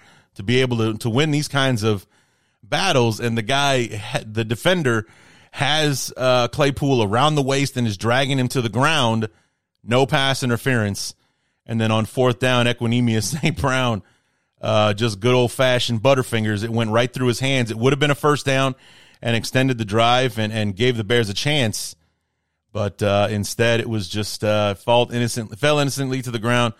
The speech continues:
Uh, the Bears give the ball back to, to, to the Dolphins, and they come away with the win, thirty-five to thirty-two. Uh, I take the L as a Bears fan, but I picked the Dolphins to win. So at this point, I'm two and one,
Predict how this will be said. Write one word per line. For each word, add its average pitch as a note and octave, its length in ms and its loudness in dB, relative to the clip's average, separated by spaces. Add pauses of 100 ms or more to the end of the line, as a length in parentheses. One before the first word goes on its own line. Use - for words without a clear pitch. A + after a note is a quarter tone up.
(720)
Uh, G#2+ 340 0
the G2 80 -4
Bears A2+ 280 2
give A2+ 140 -2
the G#2 60 -4
ball A2 200 2
back G#2+ 280 0
to, G#2 340 -2 (160)
to, F#2 200 -10 (100)
to - 80 -12
the G2+ 100 -4
Dolphins, G2+ 560 0
and F#2+ 120 -2
they F#2+ 120 -2
come G#2+ 200 -4
away F#2+ 260 0
with F#2 180 -6
the F2+ 60 -12
win, G#2 360 -6 (560)
thirty-five A2 640 -4
to G2+ 200 -8
thirty-two. A#2+ 680 -4 (720)
Uh, A2+ 400 2
I A2+ 120 0
take C3 260 0
the C3+ 120 0
L C3+ 260 2
as A2 100 0
a G2+ 60 -4
Bears C3+ 340 2
fan, D3+ 400 0
but A#2 280 2 (160)
I G#2+ 140 -4
picked C3 240 -2
the A2 80 -12
Dolphins A2+ 480 0
to A2+ 100 -4
win. A2+ 340 0
So G2+ 440 0 (540)
at - 160 -10
this C3 160 -2
point, A2 320 0
I'm G#2 120 0
two C#3+ 220 -2
and A2 160 0
one, A2 300 0